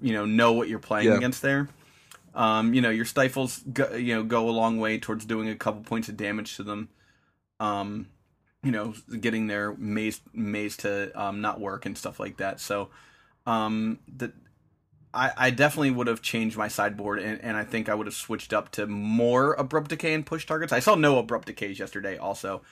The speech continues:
Speaker 1: There were no, uh, you know, uh, no blue-black decks, or sorry, blue, uh, blue, uh, green decks,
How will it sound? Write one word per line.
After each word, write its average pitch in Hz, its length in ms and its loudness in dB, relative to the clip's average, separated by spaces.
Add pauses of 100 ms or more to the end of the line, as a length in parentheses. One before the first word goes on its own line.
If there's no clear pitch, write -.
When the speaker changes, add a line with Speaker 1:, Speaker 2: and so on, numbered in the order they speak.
(180)
Speaker 1:
There 120 100 0
were 117 100 0
no, 120 460 2
uh, 104 300 2 (100)
you 107 120 -6
know, 101 240 -8 (100)
uh, 107 80 -8
no 113 420 0 (500)
blue-black 107 480 -4
decks, 101 440 -8
or 107 100 -8
sorry, 101 220 -8
blue, 113 300 -4
uh, 101 220 -2 (920)
blue, 117 320 0
uh, 104 180 0
green 110 280 -4
decks, - 880 -6